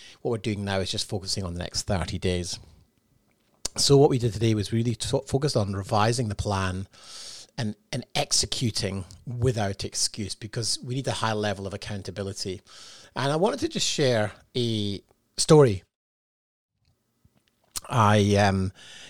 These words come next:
you know, I've seen a lot of people online really just sort of throwing the towel in. Um, and, and, and let's be clear, you know, this is a tough situation for a lot of businesses,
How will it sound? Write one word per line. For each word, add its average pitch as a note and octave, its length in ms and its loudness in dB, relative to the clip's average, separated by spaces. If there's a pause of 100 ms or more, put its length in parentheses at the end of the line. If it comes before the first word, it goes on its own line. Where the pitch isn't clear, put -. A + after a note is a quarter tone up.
you A#2+ 80 -2
know, A2 80 6
I've G#2+ 100 4
seen C3 160 4
a A#2+ 60 6
lot A#2+ 240 6
of C3+ 120 4
people A2 320 0
online G2 640 0 (640)
really G#2+ 240 -2
just A2 180 -2
sort - 120 -4
of - 80 -8
throwing C3 220 2
the B2+ 60 -4
towel D#3 340 4
in. F2 220 -8 (300)
Um, G#2 460 -2 (160)
and, D3+ 320 -2
and, E3+ 420 -6
and F#3+ 220 -4
let's - 160 -6
be - 160 -12
clear, A2 320 -4
you F#2+ 140 -8
know, G2 140 -6
this B2 220 -2
is B2+ 120 -2
a - 20 -6
tough - 300 -6
situation G#2 560 -4
for G#2 80 -8
a G2 40 -4
lot F#2 200 -4
of D#2+ 60 -12
businesses, F2+ 580 -8